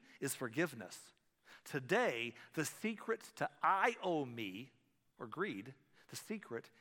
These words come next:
is generosity. Generosity is the part that takes our treasure and puts us in a place where it helps our heart, the desires of our heart, heals our heart, and makes it whole.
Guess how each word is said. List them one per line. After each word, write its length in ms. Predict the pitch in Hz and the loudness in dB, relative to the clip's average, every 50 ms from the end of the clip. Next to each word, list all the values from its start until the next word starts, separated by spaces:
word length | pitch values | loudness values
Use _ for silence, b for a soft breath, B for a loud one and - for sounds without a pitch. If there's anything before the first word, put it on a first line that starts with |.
| b b b b b b _ _ | b b b b b b _ _
is 120 | - - - | -18 -18 -16
generosity. 800 | - - 151 151 151 135 131 123 135 127 - - 127 117 95 - - - _ _ _ _ _ _ _ _ _ _ _ _ _ _ _ _ _ _ _ B B B B B B | -12 -8 -6 -6 -4 -4 -4 -4 -4 -6 -10 -10 -10 -12 -12 -12 -14 -20 _ _ _ _ _ _ _ _ _ _ _ _ _ _ _ _ _ _ _ B B B B B B
Generosity 680 | - - 180 185 165 156 165 175 185 170 - 160 151 147 | 0 2 4 6 6 8 8 8 8 6 2 0 -2 0
is 80 | 131 123 | 0 -2
the 80 | 131 | -4
part 320 | - - - 170 170 151 - | -4 -4 0 0 0 2 2
that 160 | 135 131 135 - B B B B | 0 0 0 -2 B B B B
takes 220 | - - 170 160 - | -2 -2 0 0 0
our 60 | 143 | 0
treasure 260 | - - 175 151 147 | 0 2 2 2 2
and 80 | 135 - | 0 0
puts 140 | - 160 180 | -2 -4 -2
us 100 | 147 160 | -2 -2
in 80 | 139 | -2
a 40 | 131 | -2
place 340 | - - - 165 151 - - | -2 -2 0 0 0 0 -2
where 100 | 143 131 | -2 -2
it 80 | 139 | 0
helps 260 | 127 143 160 - - - | 0 -2 -4 -4 -4 -6
our 80 | 117 | -8
heart, 360 | - - - 165 147 135 - - | -8 -6 -4 -4 -4 -4 -4 -6
the 80 | 123 | -6
desires 420 | 123 110 117 110 - 147 170 156 135 | -6 -6 -6 -4 -2 -2 -2 -2 -2
of 80 | 131 | -2
our 100 | 123 120 | -2 -4
heart, 300 | 110 - - 151 123 - B B B B B - - | -2 -2 0 0 0 -2 B B B B B -10 0
heals 240 | 175 185 185 143 135 | 2 2 2 4 2
our 120 | 123 110 | 0 -2
heart, 380 | - - 127 110 - - - - B B B B B B B B | 0 0 0 0 0 -4 -8 -18 B B B B B B B B
and 80 | - 110 | -6 -2
makes 180 | 123 120 - - | -2 -2 -2 -4
it 80 | - | -8
whole. 300 | - - - 117 104 - | -10 -8 -6 -6 -6 -8